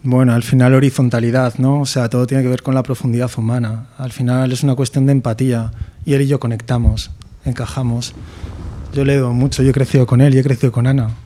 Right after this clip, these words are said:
Estamos, estamos en la misma sintonía, en la misma vibración. Sí que es cierto que hay una cosa que me gusta mucho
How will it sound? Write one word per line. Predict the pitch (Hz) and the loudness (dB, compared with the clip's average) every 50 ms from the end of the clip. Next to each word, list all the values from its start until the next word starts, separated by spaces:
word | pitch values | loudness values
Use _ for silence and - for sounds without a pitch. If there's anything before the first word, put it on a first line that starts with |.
| - - - | -20 -20 -16
Estamos, | - - - 131 127 127 127 123 120 120 117 - - - - - - - _ - - - - - - | -12 -6 -2 0 2 2 2 0 -2 -2 -4 -8 -10 -14 -18 -20 -20 -20 _ -20 -20 -18 -18 -16 -14
estamos | - 135 - 139 135 - | -12 -6 -2 0 0 2
en | - 147 | 4 4
la | 143 | 4
misma | 135 143 139 123 | 4 2 0 0
sintonía, | - 139 123 - 123 117 120 131 139 131 117 110 113 117 - | 0 -2 -2 -2 -2 0 0 2 2 0 0 -2 -4 -6 -6
en | 127 | -4
la | 123 | -2
misma | 127 127 123 139 131 | -2 0 2 2 2
vibración. | 127 120 120 110 - - 135 131 127 113 - - - - - - - - - | 2 2 0 -2 -2 -2 -2 0 -2 -2 -6 -10 -16 -10 -6 -6 -6 -6 -6
Sí | - - | -4 0
que | 151 151 | 0 2
es | 147 | 2
cierto | - 170 165 160 151 170 - | 2 2 2 2 0 0 2
que | 160 | 2
hay | 156 | 4
una | 151 156 151 143 | 4 4 4 4
cosa | 160 - - | 4 4 4
que | 165 | 4
me | 151 147 | 4 4
gusta | 143 143 - 156 | 2 2 2 4
mucho | 147 147 147 151 143 - - 151 147 151 156 160 | 4 4 4 4 2 0 -2 -2 -2 -2 -4 -6